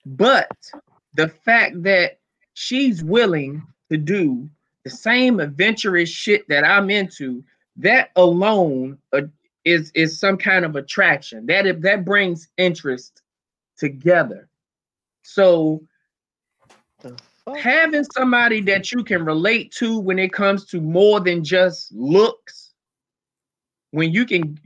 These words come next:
Speaker 1: when you can get along with somebody and, and link and, and bond with somebody with shit that ain't got nothing to do with looks or sex, that alone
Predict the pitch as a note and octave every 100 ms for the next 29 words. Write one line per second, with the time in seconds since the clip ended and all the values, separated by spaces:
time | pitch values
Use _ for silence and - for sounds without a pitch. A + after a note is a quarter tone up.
0 | C#3 D3+ E3+ B3+ F3+ D#3+ G3+ D#3+ F3 G3+
1 | G3+ F#3+ F#3+ - F#3+ F#3 G3 F#3+ F#3+ -
2 | D3+ D3+ D3 D3+ C#3+ C#3+ C#3 - _ _
3 | F#2+ B2+ F3+ G#3 - D3+ C#3+ - C#3+ C3+
4 | C3 A2+ - E3 G3 G3+ G3 F3+ F3+ F#3+
5 | F#3 F#3 F#3 D#3 D#3 - F#3 F3+ D#3+ F3
6 | E3 C#3+ C#3 F#3+ E3+ D#3+ F3+ E3+ C#3+ C3+
7 | D3 G3 G3 - - _ _ _ _ _
8 | _ - F#3 F#3+ E3 - F#3+ F#3+ G3+ -
9 | - - _ _ _ _ _ _ _ _
10 | - C3+ A3 - F#3 F3 F3+ G#3+ F#3+ D#3
11 | C#3+ D3